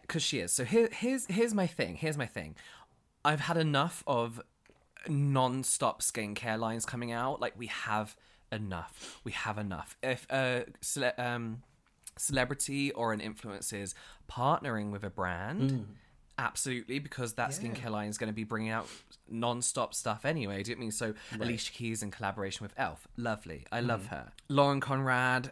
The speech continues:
Speaker 1: you know, she has her own thing going. She's got this whole lifestyle thing going on, and it's,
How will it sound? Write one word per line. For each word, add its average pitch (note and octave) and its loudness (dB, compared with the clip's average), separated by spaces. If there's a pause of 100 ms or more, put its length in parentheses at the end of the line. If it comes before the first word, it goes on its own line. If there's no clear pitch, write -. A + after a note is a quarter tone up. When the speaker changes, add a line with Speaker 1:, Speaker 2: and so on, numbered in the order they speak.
Speaker 1:
you B2+ -4
know, A#2 0
she - -2
has A#2 -6
her A2 2
own G#2 0
thing G2 -6
going. B2+ 0
She's A2+ -4
got A2 -6
this - -8
whole F#2 -4
lifestyle G2 -4
thing G2 -6
going F#2+ -2
on, F#2 -4
and G#2 -6
it's, - -4